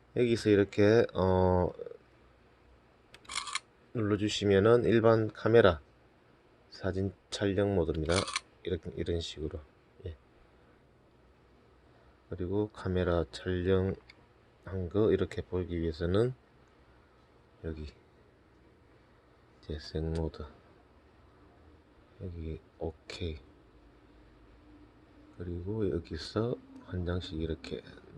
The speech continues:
넘겨주실 수 있고, 예, 확인하실 수 있습니다.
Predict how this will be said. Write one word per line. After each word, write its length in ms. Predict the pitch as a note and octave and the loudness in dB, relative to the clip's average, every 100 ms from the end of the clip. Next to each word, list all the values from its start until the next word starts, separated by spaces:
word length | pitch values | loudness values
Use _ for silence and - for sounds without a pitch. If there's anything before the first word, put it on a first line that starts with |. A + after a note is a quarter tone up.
| F2+ | -6
넘겨주실 720 | F#2 E2+ D#2 D2+ - - D#2+ | -4 -4 -6 -6 -10 -10 -12
수 200 | - D#2 | -12 -16
있고, 440 | D2+ - F2 G#2 - - - _ _ - - - - _ _ _ _ - - _ - | -16 -14 -10 -10 -12 -20 -20 _ _ -20 -20 -20 -20 _ _ _ _ -20 -20 _ -18
예, 100 | E2+ _ _ _ - | -18 _ _ _ -14
확인하실 520 | F2+ E2+ E2 D#2 D#2 | -10 -6 -6 -6 -10
수 120 | D#2 | -12
있습니다. 560 | D#2+ - D#2 D2 D2+ | -18 -14 -12 -10 -8